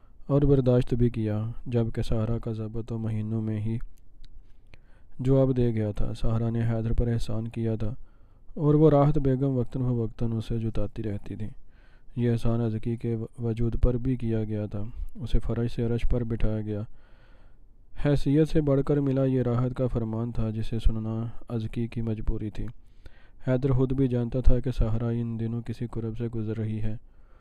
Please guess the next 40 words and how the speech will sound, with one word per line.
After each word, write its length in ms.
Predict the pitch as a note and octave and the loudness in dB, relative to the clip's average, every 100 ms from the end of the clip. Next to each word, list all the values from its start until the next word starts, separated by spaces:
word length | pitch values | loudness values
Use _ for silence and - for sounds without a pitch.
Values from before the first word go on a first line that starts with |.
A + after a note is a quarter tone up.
| - - - C3+ | -20 -20 -10 -4
अपनी 260 | C3+ D3 | 0 2
मोहब्बत 420 | D3+ C#3 C3+ D3 D3 | 2 2 2 0 0
का 120 | C#3+ | 0
यूं 260 | C3 C#3 | 2 0
बंटवारा 440 | C#3 B2+ A#2+ B2 B2+ | 0 0 0 0 -2
करना 600 | B2 A2+ A#2+ A#2+ A2+ - | -2 -2 -2 -4 -4 -6
बहुत 500 | B2 A#2 A#2+ A#2 - | -2 0 0 -2 -4
बड़े 560 | B2 A#2 A2+ A2+ A2+ A2+ | -6 -4 -2 -2 -2 -2
ज़रफ़ 320 | A2+ A2+ A2 | -4 -4 -4
की 140 | - A2+ | -6 -6
बात 240 | G#2+ G#2 | -6 -6
थी 240 | - G#2 - | -6 -8 -6
और 160 | A#2+ A2 | -6 -6
सहरा 440 | A#2 G#2+ A2 A#2 - - - - - - - - - - - - - | -6 -6 -4 -6 -10 -18 -20 -20 -20 -20 -20 -20 -20 -20 -20 -6 2
का 120 | C#3 | 2
ज़रफ़ 300 | C3 C#3+ - | 2 2 2
कितना 320 | B2 B2+ C#3 | 0 0 0
वसी 320 | C3 - C3+ | 0 -2 0
है, 280 | B2+ A#2+ A#2+ | 2 2 -2
इसका 260 | B2 A#2 A#2 | -4 -4 -2
इल्म 220 | A#2 A#2+ | -2 -4
सिर्फ 300 | A#2+ A#2 A#2 | -2 0 0
अजकी 300 | A2 - A#2 | -2 -4 -4
को 160 | A2 | -2
था। 340 | A2 G#2 A2 B2 - - | -2 -4 -4 -6 -10 -6
हैदर 260 | A2+ A2 A2+ | -4 -4 -4
के 160 | A#2 | -4
जाने 300 | A2 A2 A2+ | -4 -4 -4
के 120 | A2+ | -4
बाद 280 | A2 A2 G#2+ | -4 -2 -2
वो 160 | A2 A2 | -2 -2
भूखी 320 | G#2+ G#2 A2+ | -6 -6 -4
शेरनी 360 | A2+ A2 A2 A2 | -2 -2 -2 -8
की 120 | A2 | -8
तरह 240 | A2+ A2 | -6 -4
इसके 420 | A2 A2+ - G#2 | -4 -6 -8 -6
इर्द 140 | A2 A2+ | -4 -6
गिर्द 260 | G#2+ A2 | -6 -6
चकराती 520 | G#2 G#2+ A2+ A2 - A2+ | -6 -6 -6 -8 -6 -4
रहती 380 | G#2 - B2+ | -4 -6 -10